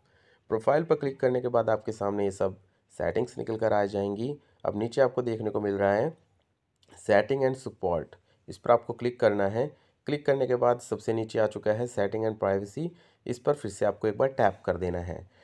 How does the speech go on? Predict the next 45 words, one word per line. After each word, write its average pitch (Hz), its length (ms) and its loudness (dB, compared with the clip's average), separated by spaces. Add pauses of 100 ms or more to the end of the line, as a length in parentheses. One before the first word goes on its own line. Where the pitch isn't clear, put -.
(340)
टैप 143 320 6
करने 139 260 2
के 143 140 0
बाद 117 340 4
अब 127 120 2
यहाँ 120 220 -2
पर 131 100 2
आपको 120 240 4
देखने 113 300 -4
को 113 120 -2
मिल 110 200 -2
रहा 101 320 0
है 135 340 -2 (240)
your 120 400 0
account, 87 720 -2
देखने 110 360 -4
को 135 100 -2
मिल 120 140 2
रहा 120 60 0
है 127 60 2
सबसे 113 280 -6
ऊपर 107 220 -2
ही 117 180 -6
your 104 180 -2
account, 110 420 -2
इस 104 80 -14
पर - 120 -10
क्लिक 101 300 -12
करिए। 107 380 -4 (600)
यहाँ 127 240 2
पर 175 140 4
आपको 147 220 4
एक 143 160 0
ऑप्शन 139 260 0
देखने 139 260 0
को 143 120 0
मिल 113 180 0
जाता 104 300 2
है, 135 260 0 (720)
अ, 101 340 2
डीएक्टिवेट 135 720 0
अकाउंट 92 460 -4
नीचे 98 260 -6
की 104 80 -4
तरफ। 139 260 0